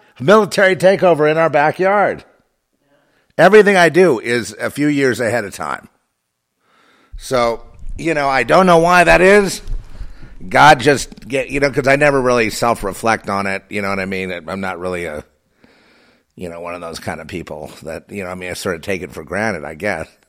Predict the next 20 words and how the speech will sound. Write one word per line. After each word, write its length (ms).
But 280
I 120
have 180
a 100
very, 440
uh, 200
hey, 120
Trish, 260
would 160
you 60
mind 240
turning 180
those, 400
these 380
lights 340
down 200
a 40
little 140
bit? 440
Uh, 160